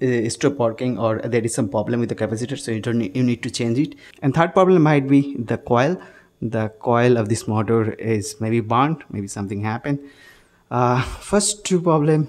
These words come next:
can easily fixed. So first I'm going to open this, uh, motor and remove these two screws. We have two, three screws,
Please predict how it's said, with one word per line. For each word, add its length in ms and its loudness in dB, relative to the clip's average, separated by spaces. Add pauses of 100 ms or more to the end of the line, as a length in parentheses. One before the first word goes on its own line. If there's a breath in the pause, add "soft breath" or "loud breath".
can 300 2
easily 320 2
fixed. 440 -4 (400 loud breath)
So 160 -10
first 260 -2
I'm 120 2
going 180 2
to 140 -6 (140)
open 320 0
this, 400 -2
uh, 300 -8
motor 440 -8 (560 loud breath)
and 240 -10
remove 380 -6
these 200 -12
two 440 -2 (120)
screws. 480 -8
We 120 -10
have 160 -10
two, 180 -14
three 260 -12
screws, 420 -12